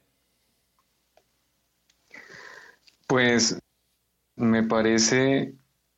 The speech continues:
bastante interesante hacer como esa retrospectiva de los inicios de uno, ¿no? Uno a veces no se pone a pensar ni a recordar cómo,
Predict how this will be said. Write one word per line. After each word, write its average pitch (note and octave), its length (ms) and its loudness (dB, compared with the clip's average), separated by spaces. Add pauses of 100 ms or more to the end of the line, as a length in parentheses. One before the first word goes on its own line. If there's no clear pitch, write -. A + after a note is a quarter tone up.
(120)
bastante A2 1120 -2
interesante A2 1120 0
hacer A2 460 -2
como A2 500 0
esa A2 880 -2 (460)
retrospectiva G#2+ 1000 -2
de A2 60 2
los A#2 220 0
inicios G2 600 2
de F2 100 0
uno, G#2 300 0
¿no? - 220 -2
Uno G2+ 240 0
a G#2 40 0
veces G#2+ 220 -2
no A2 80 0
se A2 140 -4
pone A2 220 -2
a G#2+ 100 -4
pensar F2+ 580 -4 (1200)
ni G#2 180 -2
a G2+ 80 0
recordar F#2 840 -2
cómo, G#2 640 -2